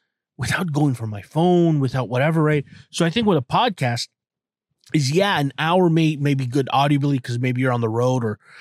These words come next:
you're just whatever thing. But I think in terms of just entertaining you faster, bigger, and giving you more meat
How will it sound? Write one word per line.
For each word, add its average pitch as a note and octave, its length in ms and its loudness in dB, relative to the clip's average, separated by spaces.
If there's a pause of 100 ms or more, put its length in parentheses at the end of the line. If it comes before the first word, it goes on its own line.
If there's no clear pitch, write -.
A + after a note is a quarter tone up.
(160)
you're B2 100 -6
just D3 200 -2
whatever C#3 420 0
thing. D3 380 -2 (400)
But C#3 100 0
I D#3 60 2
think F3 300 0 (160)
in D3+ 120 -2
terms D#3+ 300 2
of C#3+ 100 0
just C3+ 280 -4
entertaining D3+ 560 0
you C3 80 2
faster, C3+ 680 -2
bigger, C3 640 -2 (380)
and C3+ 120 -2
giving D#3 240 4
you D3 120 4
more C#3+ 360 2
meat C3+ 640 0